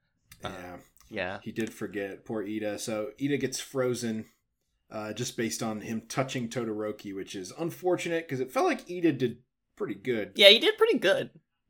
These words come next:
Speaker 2: Too fast, too fast for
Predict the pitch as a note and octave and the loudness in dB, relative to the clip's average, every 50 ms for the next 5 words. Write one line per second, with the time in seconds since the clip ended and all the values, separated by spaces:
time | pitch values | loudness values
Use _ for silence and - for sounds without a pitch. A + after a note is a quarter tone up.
0 | - - - - - - - - - - - F#3+ G3 - G3 F#3 F#3 F3+ F3+ - | -18 -18 -16 -16 -18 -18 -18 -20 -16 -8 -8 -6 -2 4 8 10 10 10 8 4
1 | - - - - - A#3+ - D#4 D4+ - - - - - - - - A3+ G#3 F#3+ | -6 -10 -12 -4 -4 0 2 6 6 6 6 4 0 -6 -12 -8 -2 4 6 8
2 | F#3 F#3 F#3 F3+ E3+ E3 - | 8 10 8 8 6 4 2